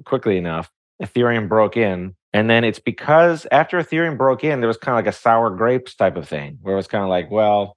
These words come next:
we never wanted, uh, smart contracts anyway, you know, because, like, now we can't have them."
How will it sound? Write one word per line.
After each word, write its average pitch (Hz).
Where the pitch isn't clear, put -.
we 135
never 135
wanted, 113
uh, 90
smart 101
contracts 95
anyway, 87
you 92
know, 87
because, 87
like, 87
now 90
we 87
can't 85
have 85
them." 101